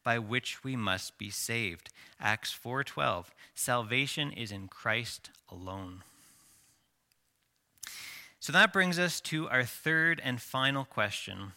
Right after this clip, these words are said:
What is the church called to do? So we know who our head is,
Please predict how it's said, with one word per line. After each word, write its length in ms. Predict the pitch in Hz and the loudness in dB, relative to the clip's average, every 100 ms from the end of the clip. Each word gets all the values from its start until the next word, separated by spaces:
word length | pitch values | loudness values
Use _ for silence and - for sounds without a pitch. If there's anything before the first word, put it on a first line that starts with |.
| - _ - 107 | -20 _ -20 -4
What 280 | 117 156 - - | 2 2 0 -6
is 160 | 127 | -6
the 100 | - | -4
church 580 | 135 - 104 101 - - - - | -6 -2 -2 -2 -6 -10 -14 -6
called 400 | 95 90 87 - - | -4 -2 -6 -14 -16
to 100 | - | -14
do? 360 | 85 101 98 87 - - - _ _ _ _ _ _ _ _ _ _ - - - - | -6 -4 -4 -8 -16 -20 -20 _ _ _ _ _ _ _ _ _ _ -20 -16 -18 -6
So 160 | - | 0
we 100 | 120 | 4
know 200 | 123 143 | 6 4
who 160 | 127 131 | 2 2
our 100 | 107 | 4
head 240 | 98 160 | 6 4
is, 400 | 185 208 202 - | 4 0 -2 -6